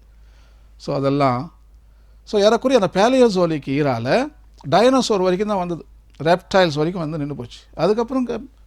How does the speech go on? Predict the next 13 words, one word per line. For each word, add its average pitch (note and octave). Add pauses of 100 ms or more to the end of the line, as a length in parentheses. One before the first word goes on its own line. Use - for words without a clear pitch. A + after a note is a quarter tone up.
comes G#3+ (440)
mesozoic E3
era. A#2 (720)
அது A3+
மூன்று, G3+ (640)
அஹ், -
பீரியட்ஸா D#3
இருக்கு. A#2+ (220)
ட்ரையாசிக், E3+
ஜுராசிக், F#3
கிரெட்டேஷியஸ், F#3+ (100)
இந்த C#3+
மூன்று C#3